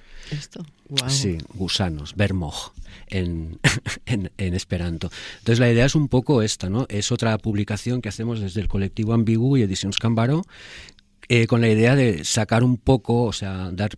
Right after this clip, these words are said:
Speaker 2: voz a otras personas. Y la idea también es que como Ceferino tiene muy buena distribución, pues aprovechar su <laughs> canal de distribución para, para poner
Speaker 1: Claro,
Speaker 2: esto.
Speaker 1: es que yo decía, bueno, eh,
Speaker 2: Entonces sería
Speaker 1: Ceferino
Speaker 2: una distribución más normal, ¿no? Más al uso,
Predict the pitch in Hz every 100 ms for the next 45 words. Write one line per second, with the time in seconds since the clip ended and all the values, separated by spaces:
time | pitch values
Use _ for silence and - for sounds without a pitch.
0 | - 101 98 117 117 107 101 98 - 92
1 | 101 90 - - - - 123 117 113 117
2 | 117 127 127 139 - 113 101 113 - 101
3 | 117 135 117 113 113 113 107 - 104 104
4 | 110 117 113 107 101 95 - 104 135 117
5 | 117 113 110 120 - 120 107 - 101 104
6 | 107 98 82 80 90 95 95 101 95 139
7 | 151 139 139 156 151 147 147 147 139 156
8 | 151 - 127 156 - 135 127 120 120 120
9 | 127 127 - - 107 - 113 110 113 120
10 | 110 90 87 90 82 92 95 95 98 87
11 | 90 - 76